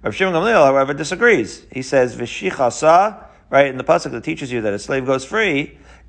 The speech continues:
it says, it implies, right, intentionality. It implies that the,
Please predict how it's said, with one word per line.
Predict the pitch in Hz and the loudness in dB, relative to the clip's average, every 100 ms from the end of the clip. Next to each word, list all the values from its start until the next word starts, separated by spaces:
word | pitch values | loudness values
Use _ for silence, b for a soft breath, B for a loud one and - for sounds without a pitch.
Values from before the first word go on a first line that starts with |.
| - | 0
it | 135 135 - | 2 2 -2
says, | - - - 139 147 147 143 - - | -16 -16 -2 4 4 2 -2 -8 -2
it | 135 | -2
implies, | 131 135 - 151 170 170 165 147 - 139 | -2 -8 0 4 4 2 -4 -10 -16 -4
right, | 139 135 | 0 0
intentionality. | 131 120 131 - 110 113 107 65 73 | -2 -6 -8 -6 -4 -2 -2 -4 -10
It | |
implies | 95 98 139 139 131 | -8 2 4 4 0
that | 120 113 107 | -2 -4 -6
the, | 113 101 | -6 -6